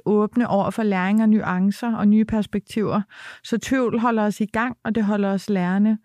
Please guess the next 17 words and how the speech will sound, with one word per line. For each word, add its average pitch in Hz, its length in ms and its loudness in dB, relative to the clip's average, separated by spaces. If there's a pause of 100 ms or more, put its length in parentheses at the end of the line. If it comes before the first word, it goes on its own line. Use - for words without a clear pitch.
(340)
Og 202 100 2
når 208 120 4
vi 202 140 2
tvivler 254 540 0
og 214 80 -2
stopper 202 300 -2
op, 220 260 -2 (140)
så - 140 -4
er 240 40 2
vi 226 100 2
jo 240 60 4
i 233 100 4
gang 220 180 0
med 226 100 0
at 226 80 -2
undersøge 208 460 0
ting, 214 300 -6